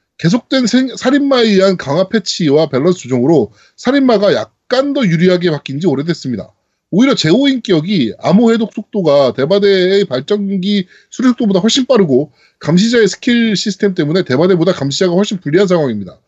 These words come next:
아제트님은 게임 해보고 평가하신다면서 대바대는 왜 안 해보고 옛날 이야기 듣고 와서 평을 하시나요? 닌텐도 특집으로 사죄하세요.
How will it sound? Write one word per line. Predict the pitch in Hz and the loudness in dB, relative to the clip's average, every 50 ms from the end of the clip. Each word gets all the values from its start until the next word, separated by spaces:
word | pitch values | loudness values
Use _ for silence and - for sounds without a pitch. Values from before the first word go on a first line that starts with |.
| _ _ _ _ _ - | _ _ _ _ _ -4
아제트님은 | - 170 226 262 - 311 311 320 277 208 180 202 160 117 _ _ _ _ | -2 0 0 0 -2 -2 0 2 2 2 2 2 -2 -6 _ _ _ _
게임 | - 285 285 240 | -8 -2 0 0
해보고 | 269 294 294 294 262 | 2 2 2 0 0
평가하신다면서 | 214 269 269 262 294 262 220 214 214 180 147 139 143 180 151 117 110 | 0 -2 -2 0 0 0 0 0 0 0 0 2 2 2 0 0 0
대바대는 | 151 180 247 262 262 262 269 254 196 | 0 0 0 0 0 -2 -2 0 2
왜 | 226 226 | 2 2
안 | 139 147 185 | 2 2 0
해보고 | 208 220 220 202 160 | 0 0 0 0 0
옛날 | 160 196 240 269 240 | 2 0 0 0 0
이야기 | 226 214 185 185 180 | 0 0 0 -2 -4
듣고 | - 151 - 175 170 | -6 -8 -4 -2 -2
와서 | 165 156 165 | -2 -2 -2
평을 | - 220 226 214 196 | -4 -2 0 0 0
하시나요? | 180 175 175 160 180 175 117 101 _ _ _ _ _ _ - | 0 0 0 0 2 2 0 -2 _ _ _ _ _ _ -2
닌텐도 | 156 185 202 269 285 277 | 0 0 2 2 0 0
특집으로 | 202 - - - 233 233 220 | -4 -4 -4 -4 -2 0 0
사죄하세요. | 180 208 208 220 214 196 180 170 135 107 95 | 2 2 2 2 2 2 2 0 0 -2 -4